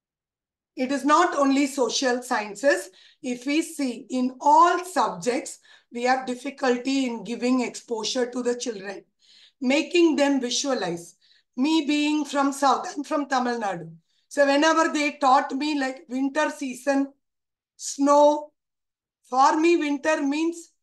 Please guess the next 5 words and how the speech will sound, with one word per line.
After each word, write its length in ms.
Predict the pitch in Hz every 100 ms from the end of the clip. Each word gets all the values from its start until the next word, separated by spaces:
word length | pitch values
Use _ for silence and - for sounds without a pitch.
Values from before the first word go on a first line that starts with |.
| _
your 240 | - 269 269
temperature 680 | 269 269 294 302 294 285 269
is 200 | 294 -
twenty-eight 600 | 269 254 285 262 262 214
degree. 360 | 226 226 240